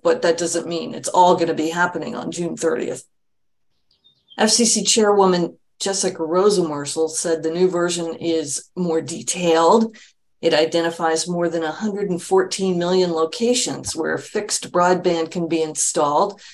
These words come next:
and that's compared to data from eight point one million census blocks, which they had before.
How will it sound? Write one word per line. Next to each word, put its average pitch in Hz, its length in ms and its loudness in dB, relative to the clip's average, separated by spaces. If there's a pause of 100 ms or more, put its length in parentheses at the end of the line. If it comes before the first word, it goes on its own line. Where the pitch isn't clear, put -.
(380)
and 180 380 0
that's 190 320 2
compared 185 440 -2
to 165 100 -6
data 170 320 2
from 156 480 -4 (480)
eight 190 240 2
point 185 300 -2
one 170 380 0
million 170 340 -2
census 220 540 0
blocks, 151 540 0
which - 220 -8
they 156 140 -6
had 156 220 -8
before. 156 680 4